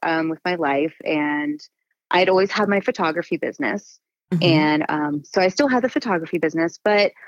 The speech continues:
Speaker 1: it, I just, something sparked, and I'm gonna have to say, it was the episode of Ghost Nation with Buckeye Charm. I watched that episode and I was like, "I'm confused.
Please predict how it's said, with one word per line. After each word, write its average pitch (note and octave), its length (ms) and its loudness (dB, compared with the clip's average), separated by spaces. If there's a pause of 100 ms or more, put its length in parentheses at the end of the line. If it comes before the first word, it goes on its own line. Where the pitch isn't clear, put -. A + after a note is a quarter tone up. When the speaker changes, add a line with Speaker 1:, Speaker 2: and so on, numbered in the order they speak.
(440)
Speaker 1:
it, C#3+ 240 0
I G#3 140 2
just, - 460 -2 (420)
something A#3+ 280 2
sparked, F#3+ 420 0
and G3 120 0
I'm G3 100 2
gonna G#3 140 2
have A3 160 0
to - 80 -20
say, F3 420 0
it F#3+ 140 2
was F#3 380 0 (100)
the G#3 240 0
episode G#3 720 0
of G3+ 180 -4
Ghost F3+ 340 0
Nation A3+ 640 0 (300)
with F#3 220 0
Buckeye E3+ 380 0
Charm. D3+ 560 -4 (320)
I E3+ 100 4
watched E3+ 500 0
that B3 260 0 (100)
episode E3+ 720 0
and F#3 180 0
I F#3 120 2
was F3+ 200 -2
like, E3+ 300 2
"I'm F3 160 -2
confused. E3+ 540 0